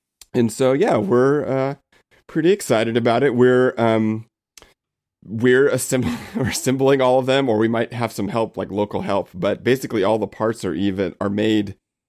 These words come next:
basically locally besides the Qi module. So that's, um,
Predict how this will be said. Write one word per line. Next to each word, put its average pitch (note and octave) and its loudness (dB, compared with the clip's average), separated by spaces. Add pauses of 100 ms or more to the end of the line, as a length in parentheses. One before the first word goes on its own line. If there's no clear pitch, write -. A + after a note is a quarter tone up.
(240)
basically F#2+ -2
locally D#3+ 0
besides A2+ -4
the G2 -8
Qi A#2+ -6
module. F2 -6
So G#2 -10
that's, D3+ -4
um, F#2+ -4